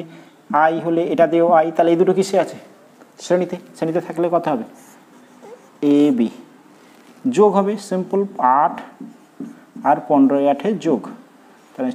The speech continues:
চৌষট্টি প্লাস পনেরো বাই আট, তার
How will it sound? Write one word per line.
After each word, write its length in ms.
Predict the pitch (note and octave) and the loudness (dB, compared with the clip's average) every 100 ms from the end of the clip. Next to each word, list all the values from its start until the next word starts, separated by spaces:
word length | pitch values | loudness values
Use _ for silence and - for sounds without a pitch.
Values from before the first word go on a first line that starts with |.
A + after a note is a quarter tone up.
| C#3 | -4
চৌষট্টি 720 | C#3+ D3+ - F3 - - F#3+ G3+ - - - - - - - - - | -4 -4 -6 -10 -10 -4 -4 -4 -10 -20 -20 -16 -14 -14 -16 -16 -14
প্লাস 220 | - C3+ - - | -4 -4 -4 -6
পনেরো 440 | C#3 C#3+ D#3 E3 F3+ F3+ - - - - - _ - - - | -2 -2 0 -2 0 -2 -6 -16 -20 -20 -20 _ -20 -16 -6
বাই 100 | C#3+ - A#2+ | -6 -2 0
আট, 120 | G#2+ - - - - | 0 -2 -14 -18 -6
তার 100 | C#3 | -4